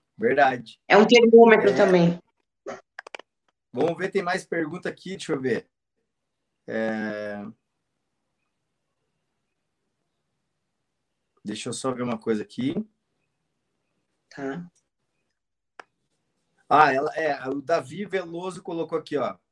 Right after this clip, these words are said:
Speaker 1: É, "Parabéns de qualquer forma", né? Fala, colocou aqui. E B J J F ou, é, o nível é sempre alto. É, o nível, eu acredito que a,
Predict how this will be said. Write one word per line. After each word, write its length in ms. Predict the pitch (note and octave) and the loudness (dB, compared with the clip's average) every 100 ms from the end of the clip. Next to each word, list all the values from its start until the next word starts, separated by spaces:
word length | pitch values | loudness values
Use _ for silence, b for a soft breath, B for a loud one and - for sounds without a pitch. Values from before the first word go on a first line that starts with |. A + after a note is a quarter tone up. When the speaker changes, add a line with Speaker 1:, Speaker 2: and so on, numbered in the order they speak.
| _ _ - | _ _ -12
Speaker 1:
É, 140 | B2 | -12
"Parabéns 680 | - E3+ - C#3 D#3 F3 G3 | -6 -4 -4 -4 -6 -6 -8
de 80 | - | -8
qualquer 420 | F#3+ D#3+ E3+ F#3 | -8 -8 -6 -8
forma", 520 | - D3+ D3+ C#3+ A#2 A2 | -6 -4 -2 -4 -8 -10
né? 120 | A#2 | -12
Fala, 380 | - B2 A#2+ A2+ | -10 -10 -8 -10
colocou 460 | - B2 A#2 A#2 - _ | -12 -14 -10 -12 -12 _
aqui. 280 | - G#2+ G2 - _ _ _ | -14 -10 -10 -14 _ _ _
E 80 | A#2 | -6
B 100 | A#2 | -2
J 160 | C#3 D#3+ | -2 -2
J 180 | D#3+ D#3+ | 0 2
F 340 | D#3+ F#3 G3 | 2 2 -6
ou, 200 | F3 F3 F#3 - D#3 | -6 -6 -8 -2 0
é, 120 | D#3 | 2
o 80 | D3+ | -2
nível 320 | D#3 E3+ F3 | -6 -8 -6
é 60 | D#3+ | -6
sempre 500 | - E3+ F3 - D#3+ | -6 -10 -10 -6 0
alto. 460 | C#3+ A#2+ - A#2+ | 0 -2 -8 -8
É, 180 | - - | -6 -6
o 180 | A2 D#3 | -8 -18
nível, 280 | D3+ G3 G3+ | -16 -6 -6
eu 40 | |
acredito 320 | G3+ F3+ G3 _ _ | -6 -12 -20 _ _
que 80 | G#3 | -2
a, 180 | F#3 | -2